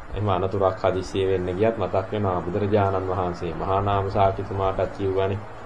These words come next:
"මෙන්න මේ කුසල ධර්ම දියුණු කරලා තියෙනවා නම් එයාගේ මරණය ලාමක මරණයක් වෙන්නේ නැත, පාපී මරණයක් වෙන්නේ නැත" කියලා, කියලා. ඉතින් අන්න එතකොට Tamanට බලවත් ප්‍රසාදයක්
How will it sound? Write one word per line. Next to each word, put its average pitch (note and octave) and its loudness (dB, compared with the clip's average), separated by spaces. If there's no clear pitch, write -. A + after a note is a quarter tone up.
"මෙන්න G#2 0
මේ G#2 2
කුසල G#2 0
ධර්ම G2 2
දියුණු G2 -2
කරලා F#2+ 0
තියෙනවා F#2+ -2
නම් F#2+ -2
එයාගේ F#2 0
මරණය F#2 -2
ලාමක F#2+ 2
මරණයක් G2 2
වෙන්නේ G2 -2
නැත, F#2 -4
පාපී F#2 2
මරණයක් G2+ 0
වෙන්නේ G2 -4
නැත" G2 0
කියලා, G#2+ 4
කියලා. G#2+ -4
ඉතින් G2+ -2
අන්න G2+ 2
එතකොට A#2+ 2
Tamanට G#2+ 0
බලවත් A2+ 4
ප්‍රසාදයක් A2+ 6